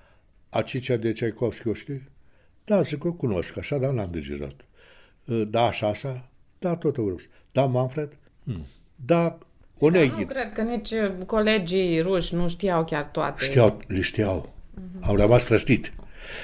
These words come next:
Speaker 1: Tocmai de asta. Și la un moment dat, când a văzut că eu nu, nu cunosc nici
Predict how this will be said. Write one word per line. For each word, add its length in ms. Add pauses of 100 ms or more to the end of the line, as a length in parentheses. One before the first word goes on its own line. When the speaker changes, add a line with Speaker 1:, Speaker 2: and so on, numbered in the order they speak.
(200)
Speaker 1:
Tocmai 320
de 80
asta. 300
Și 160
la 120
un 100
moment 320
dat, 280 (460)
când 180
a 100
văzut 380
că 120
eu 460 (100)
nu, 380
nu 200
cunosc 480
nici 460